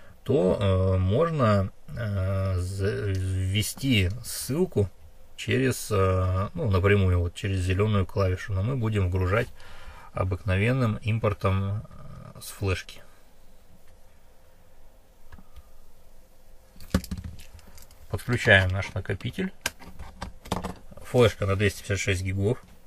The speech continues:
повторюсь. Она определилась без проблем. Нажимаем на синюю клавишу пульта "Загрузить список". Выбираем нашу флешку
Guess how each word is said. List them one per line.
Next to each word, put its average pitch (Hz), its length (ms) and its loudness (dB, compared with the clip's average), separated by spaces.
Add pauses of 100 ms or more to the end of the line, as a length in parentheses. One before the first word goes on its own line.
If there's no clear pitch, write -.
(140)
повторюсь. 127 580 -4 (840)
Она 98 260 4
определилась 92 580 2
без 92 160 -4
проблем. 95 500 0 (640)
Нажимаем 113 480 4
на 101 80 6
синюю 95 380 2
клавишу 95 420 2
пульта 98 320 -2
"Загрузить 95 520 0
список". - 460 -6 (1080)
Выбираем 98 640 6
нашу 90 280 -2
флешку 101 580 -4